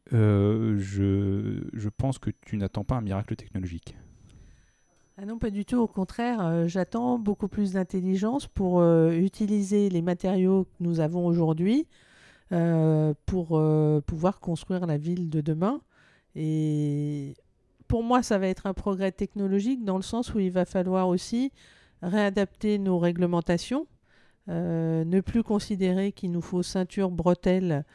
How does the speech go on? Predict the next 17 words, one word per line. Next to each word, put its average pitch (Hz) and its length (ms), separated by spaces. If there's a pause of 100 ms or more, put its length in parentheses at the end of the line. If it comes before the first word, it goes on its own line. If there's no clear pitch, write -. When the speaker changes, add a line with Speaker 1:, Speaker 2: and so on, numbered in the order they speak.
(360)
Speaker 2:
euh, 156 180
sur 170 320
l'ensemble 170 420
des 160 100
permis 160 320
de - 60
construire, 185 800
sur, 151 340
euh, 151 440
sur 143 200
des 147 120
réglementations 170 1120
qui - 140
sont 160 260 (460)
aujourd'hui 196 480
assez 190 240
contraignantes, 185 800